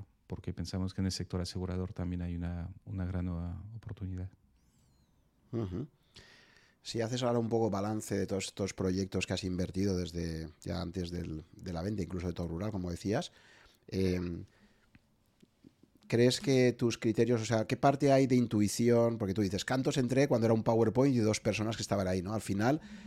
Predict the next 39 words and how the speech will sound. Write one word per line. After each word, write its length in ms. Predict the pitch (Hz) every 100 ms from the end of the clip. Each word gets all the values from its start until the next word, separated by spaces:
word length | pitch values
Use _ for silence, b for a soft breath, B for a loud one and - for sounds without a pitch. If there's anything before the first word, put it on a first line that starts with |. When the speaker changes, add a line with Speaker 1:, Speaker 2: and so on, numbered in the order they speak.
| B
Speaker 2:
tienes 280 | 117 131
que 100 | -
elegir 480 | 127 107 131 117 87 - b b b b b
en 120 | 101
qué 100 | 120
proyectos 340 | 127 123 110
entras, 440 | 135 139 151 202 -
eh, 300 | 104 101 101
cuando 140 | 101 98
estás 180 | 113
en 60 | 131
una 60 | 131
fase 220 | 127 117
muy 180 | 117 139
temprana, 480 | 123 104 120 104
¿no? 80 | 95
Entonces, 220 | 143 139 147
por 200 | 123 101
tu 100 | 110
experiencia 480 | - 110 139 160
ya 180 | 143 147
de 140 | 147 113
más 220 | 117 110
de 420 | 120 117 113 104 _ b b
casi, 220 | - 117 127
bueno, 180 | 131
casi 240 | - 117 113
quince 280 | 113 101 117
años, 180 | 104 90
digamos, 320 | 101 95 82
¿no? 160 | 135
Quince 240 | 147 104 113
años 160 | 110
como 180 | - 104
inversor, 480 | 101 98 - 127 170 b b b b b b
¿qué, 120 | 123
qué 120 | 143
factores 520 | 131 165 170 165 147
ves 400 | 117 135 131 -